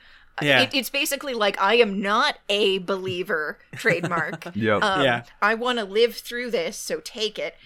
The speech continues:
Speaker 2: And the other guy, um, was very much a spooky, tormented Imperial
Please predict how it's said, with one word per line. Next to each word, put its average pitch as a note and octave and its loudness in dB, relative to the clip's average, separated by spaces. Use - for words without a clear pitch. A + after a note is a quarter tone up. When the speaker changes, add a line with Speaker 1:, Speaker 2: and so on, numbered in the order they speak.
Speaker 2:
And F#3+ -8
the F#3+ -8
other D4 0
guy, D3 -2
um, F#3 -2
was A3 -2
very D#4+ -4
much D#4 -6
a G#3 -2
spooky, C#4 -6
tormented A#3 -4
Imperial G3+ -6